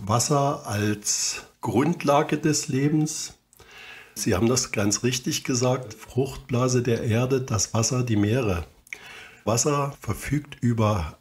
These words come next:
Eigenschaften, die bis heute im Einzelnen nicht erforscht werden konnten, hat ganz viele Anomaliepunkte,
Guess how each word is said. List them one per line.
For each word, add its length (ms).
Eigenschaften, 1000
die 460
bis 240
heute 260
im 100
Einzelnen 480
nicht 220
erforscht 480
werden 240
konnten, 540
hat 320
ganz 320
viele 300
Anomaliepunkte, 1300